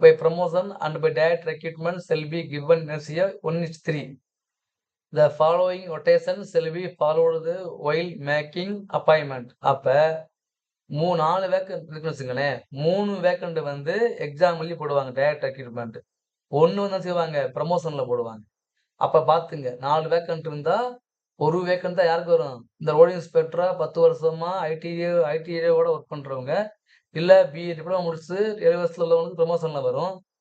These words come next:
மூணு, மூணு போஸ்டிங் டைரக்ட் ரெக்ரூட்மெண்ட்ல வரும். இது வந்து யாருக்கு? ஓவர்சீருக்கு. நமக்கு என்னன்னா, ரோடு இன்ஸ்பெக்டருக்கு ஐ டி ஐ முடிச்சிருந்தா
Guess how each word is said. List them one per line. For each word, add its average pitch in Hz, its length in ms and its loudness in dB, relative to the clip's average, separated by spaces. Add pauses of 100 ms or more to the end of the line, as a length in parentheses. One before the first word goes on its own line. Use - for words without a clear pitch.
(260)
மூணு, 196 260 0
மூணு 277 340 -4
போஸ்டிங் 196 300 -4
டைரக்ட் 180 340 4
ரெக்ரூட்மெண்ட்ல 160 400 -2
வரும். 127 160 2
இது 156 100 0
வந்து 165 220 0
யாருக்கு? 160 440 0 (260)
ஓவர்சீருக்கு. 156 580 2 (640)
நமக்கு 233 400 2
என்னன்னா, 233 220 -2
ரோடு 185 220 -2
இன்ஸ்பெக்டருக்கு 135 600 -4 (840)
ஐ 202 280 4
டி 214 160 -6
ஐ 214 140 -4
முடிச்சிருந்தா 175 720 0